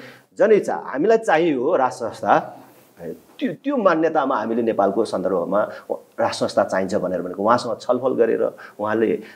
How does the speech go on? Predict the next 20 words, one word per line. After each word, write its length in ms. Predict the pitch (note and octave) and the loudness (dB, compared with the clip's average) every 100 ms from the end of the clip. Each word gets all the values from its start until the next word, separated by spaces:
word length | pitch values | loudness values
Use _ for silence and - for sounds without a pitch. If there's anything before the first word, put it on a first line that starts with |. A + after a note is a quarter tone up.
| - | -6
अ, 140 | E2+ | -6
चाहिन्छ 360 | F2 B2 B2+ B2 | -2 -2 0 0
भनेर, 400 | B2 F#2+ A2+ A2 | 0 0 -2 0
अ, 200 | A#2 A2+ - - G2 | 0 -4 -14 -10 -4
"ल 280 | G2 G2+ F#3+ G3 | -4 -2 -2 0
लाग 500 | D3 F#3 G3+ A3 - | 0 2 2 0 -4
राजेन्द्र 380 | C3 C3+ C3 C3 | -4 -4 -2 -2
बल 200 | A#2+ B2+ | 0 0
गर, 220 | B2+ B2 | 0 0
कमल 240 | B2 D#3 | -2 -4
थापा 240 | C#3+ B2+ C3 | -2 0 0
बल 140 | A#2 | 0
गर" 240 | A2+ A2+ A2 | 0 0 0
भनेर 300 | F2 F2+ F#2 F#2+ - - _ - _ - - - E2 | -4 -4 -2 -4 -6 -20 _ -20 _ -20 -20 -20 -20
भन्ने 260 | E2+ G2+ | -10 -8
भन्दा 280 | E2 D#2 D#2+ | -8 -10 -10
पनि 520 | E2 F2+ F2 A2+ B2+ - - - | -12 -14 -10 -10 -10 -16 -20 -20
हामीले 380 | - F2 E2+ - | -14 -12 -6 -2
नेपालको 460 | G#2 - D#2 - - | 0 0 0 -4 -10
सन्दर्भमा 680 | D#2+ D#2 - D#2+ D2 F2 | -10 -12 -12 -14 -14 -18